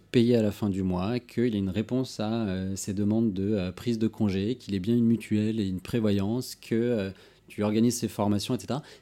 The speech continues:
Et c'est des choses qui sont pas, euh, évidentes. Enfin, ça, ça, ça s'apprend. Euh, et c'est comme tout, tu vois, tu, tu... parfois tu sais pas, mais quand tu sais que tu sais pas,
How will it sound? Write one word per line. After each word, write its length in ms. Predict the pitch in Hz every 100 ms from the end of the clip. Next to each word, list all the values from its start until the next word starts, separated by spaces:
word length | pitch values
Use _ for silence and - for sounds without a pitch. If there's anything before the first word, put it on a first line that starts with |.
| -
Et 40 |
c'est 120 | - 101
des 80 |
choses 220 | 101 185 185
qui 120 | 110
sont 180 | - 92
pas, 280 | 135 147
euh, 400 | 127 101 95 95 -
évidentes. 340 | 123 107 180 214
Enfin, 120 | 107
ça, 220 | - 92
ça, 540 | 87 90 85 82 82 87 90
ça 180 | 90 90
s'apprend. 500 | - 165 - - 208 - - - - - - _ 113
Euh, 720 | 98 95 92 90 90 87 90 - -
et 60 |
c'est 120 | -
comme 160 | - 113
tout, 200 | 113 156
tu 100 | 156
vois, 140 | 104
tu, 200 | 95 -
tu... 380 | - - 90 90 - _ _ _ _
parfois 240 | 110 107 156
tu 140 | 127
sais 160 | - 110
pas, 340 | 117 143 190 - _
mais 100 | 110
quand 140 | 107 113
tu 120 | 123
sais 140 | -
que 80 | 180
tu 100 | -
sais 140 | -
pas, 240 | 131 147